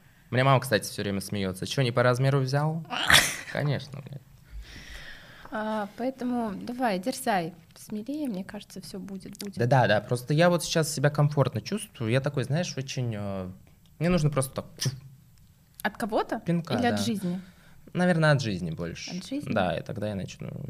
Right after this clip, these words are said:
Speaker 1: делать что-то.
Speaker 2: Похожая история, но я щас стараюсь сама себе эти стрессы устраивать.
Speaker 1: А я не
Speaker 2: И
Speaker 1: хочу.
Speaker 2: А ты хочешь, чтобы
Speaker 1: Да.
Speaker 2: оно всё само на
Speaker 1: Да, всё
Speaker 2: блюдечке
Speaker 1: само.
Speaker 2: с
Speaker 1: Я
Speaker 2: золотой
Speaker 1: верю, вот, я
Speaker 2: каёмочкой?
Speaker 1: верю в космос, всё придёт тогда, когда оно нужно.
Speaker 2: Согласна, да, всему своё время.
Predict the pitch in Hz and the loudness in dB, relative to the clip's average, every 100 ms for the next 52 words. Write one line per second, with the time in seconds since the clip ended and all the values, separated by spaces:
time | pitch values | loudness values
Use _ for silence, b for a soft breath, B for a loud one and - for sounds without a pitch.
0 | 127 - - - - - - - 240 - | -10 -10 -10 -12 -12 -14 -14 -12 -10 -6
1 | 214 185 185 190 247 320 294 220 202 214 | -6 -6 -10 -8 -4 -2 -2 -4 -4 -6
2 | 233 220 - 214 214 - 214 196 - 175 | -8 -10 -8 -6 -6 -4 -4 -4 -6 -8
3 | 170 - - 185 180 - 156 - 220 277 | -10 -12 -6 -6 -6 -10 -12 -8 -4 -4
4 | 233 180 - 110 147 170 127 110 - - | -4 -8 -4 2 4 2 0 -2 -6 -10
5 | - - 196 262 254 - 220 202 - 180 | -10 -12 -10 -8 -8 -10 -12 -12 -12 -8
6 | 180 190 214 - 214 226 226 247 220 202 | -4 -2 -2 -6 -8 -6 -2 -2 -2 -4
7 | - 123 208 190 180 190 165 120 104 147 | 0 2 2 2 2 4 2 2 4 4
8 | 165 175 160 156 139 110 - 147 143 135 | 4 4 4 4 4 2 2 2 2 2
9 | 131 - 196 196 185 170 - - - 156 | 0 -4 -4 -2 -4 -4 -8 -14 -8 -4
10 | 156 147 139 160 - 131 139 135 120 113 | -2 -2 -2 -2 -2 0 0 0 -2 -2
11 | 113 104 95 - - 139 - - 320 214 | -2 -2 -4 -8 -10 -12 -12 -12 -10 -6
12 | 185 - 202 190 185 - 240 240 220 208 | -8 -6 -8 -8 -10 -8 -8 -6 -8 -6
13 | 196 175 175 | -4 -4 -6